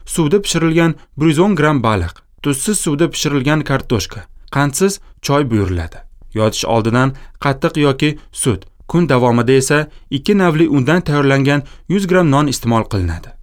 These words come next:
Mana shu tartibdagi parhez juda foydalidir. Agar semirishni istasangiz, yaxshi ovqatlanib, ko'proq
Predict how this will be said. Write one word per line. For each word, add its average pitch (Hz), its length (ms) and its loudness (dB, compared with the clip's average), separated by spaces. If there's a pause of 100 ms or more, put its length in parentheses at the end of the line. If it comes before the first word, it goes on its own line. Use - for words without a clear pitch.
(220)
Mana 113 220 0
shu 185 140 0
tartibdagi 117 580 0
parhez 127 400 -2 (240)
juda 175 260 2
foydalidir. 101 600 -2 (540)
Agar 110 240 0
semirishni 123 500 0
istasangiz, 127 600 0 (260)
yaxshi 165 320 0
ovqatlanib, 151 540 -2 (240)
ko'proq 160 340 2